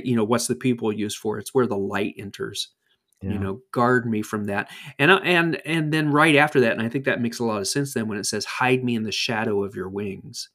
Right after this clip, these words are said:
Speaker 1: right? "Keep me, keep me protected," right? We wear sunglasses or we put a bill on, a hat with a bill on it or something to protect our eyes from that,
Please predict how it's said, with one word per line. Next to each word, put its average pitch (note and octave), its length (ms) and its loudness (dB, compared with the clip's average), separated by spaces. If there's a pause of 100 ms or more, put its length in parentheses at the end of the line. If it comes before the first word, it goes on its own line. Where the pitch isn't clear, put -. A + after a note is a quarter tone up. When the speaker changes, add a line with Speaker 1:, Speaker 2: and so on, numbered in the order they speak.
(400)
Speaker 1:
right? G#2 300 -6 (380)
"Keep F3 260 -2
me, C3 200 -2 (140)
keep - 240 -8
me B2+ 140 -2
protected," - 1000 -12 (400)
right? A2+ 160 -2
We A#2 100 2
wear A2 360 0
sunglasses G2+ 1080 0
or F#2+ 80 -2
we F2+ 100 -6
put G#2+ 200 -2
a F2+ 40 -6
bill A2 360 0
on, G2+ 300 -4
a G#2+ 120 -2
hat G2+ 260 0
with - 140 -12
a G2+ 40 -6
bill G#2 420 -4
on G#2 200 -6
it G2 160 -4
or G2 80 -2
something G#2+ 340 -4
to G2+ 60 -4
protect B2 460 0
our - 160 2
eyes G#2 300 -2
from G2+ 180 -6
that, F#2+ 280 -6